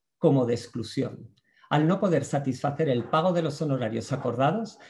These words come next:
a buena parte de las artistas y otras agentes implicadas, ya que muchas carecían de identificación fiscal, se encontraban en situación irregular,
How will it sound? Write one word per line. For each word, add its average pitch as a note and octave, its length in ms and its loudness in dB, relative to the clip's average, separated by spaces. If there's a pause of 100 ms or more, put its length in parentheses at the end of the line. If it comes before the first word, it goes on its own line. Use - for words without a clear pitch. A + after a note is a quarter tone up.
a C#3+ 100 2
buena F3+ 260 2
parte C3+ 260 -2
de B2 80 0
las B2 220 -6
artistas F#3 600 -4
y E3 80 -2
otras G3 280 -2
agentes E3+ 380 -4
implicadas, C#3 640 -4 (280)
ya D#3 100 4
que D#3 120 4
muchas G3+ 340 0
carecían F#3 540 0
de C#3 60 0
identificación A#2+ 840 -4
fiscal, G#3 580 -2 (300)
se - 140 -2
encontraban C#3 460 2
en B2 80 -2
situación B2 380 -8
irregular, C#3 640 -2